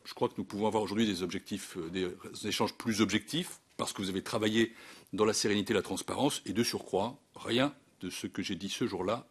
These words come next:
n'a été infirmé d'une quelconque manière par les auditions que vous avez menées depuis. Je veux être plus précis. Euh, quatre reproches m'ont été, euh, adressés au lendemain des aveux de l'ancien ministre délégué chargé du budget,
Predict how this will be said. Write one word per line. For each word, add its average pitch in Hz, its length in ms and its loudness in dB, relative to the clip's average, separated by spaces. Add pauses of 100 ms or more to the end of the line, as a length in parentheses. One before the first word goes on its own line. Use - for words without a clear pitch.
n'a 107 120 -4
été - 240 -8
infirmé 101 480 -4 (460)
d'une 135 160 0
quelconque 160 480 4
manière 107 420 2 (240)
par 120 100 4
les 104 140 0
auditions 107 340 -4
que - 80 -12
vous 92 60 -6
avez 90 100 2
menées 104 180 4
depuis. - 280 -4 (500)
Je - 120 -2
veux 165 80 12
être 175 80 6
plus 202 140 2
précis. 139 360 0 (640)
Euh, 113 180 10
quatre 175 380 8
reproches 131 560 2
m'ont 107 160 2
été, 123 260 6
euh, 90 160 6 (180)
adressés 120 760 2
au 95 60 -6
lendemain 113 480 6 (100)
des 95 240 -2
aveux 110 280 2
de 90 100 -6
l'ancien 107 360 -2
ministre 107 420 0
délégué 101 340 -2
chargé - 260 -6
du 85 100 -8
budget, 117 380 2